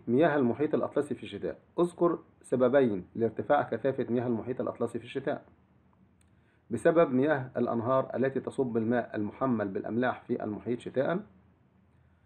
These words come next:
وبسبب انخفاض درجة حرارة الماء شتاء وارتفاع كثافته. اشرح ما سيحدث إذا انتقل المركب من مياه المحيط الأطلسي شتاء إلى مياه المنطقة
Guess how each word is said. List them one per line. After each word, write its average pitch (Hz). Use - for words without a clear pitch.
وبسبب 139
انخفاض 131
درجة 123
حرارة 117
الماء 113
شتاء -
وارتفاع 101
كثافته. -
اشرح 175
ما 135
سيحدث 143
إذا 120
انتقل 120
المركب 113
من 107
مياه 147
المحيط 135
الأطلسي 127
شتاء 120
إلى 110
مياه 131
المنطقة 127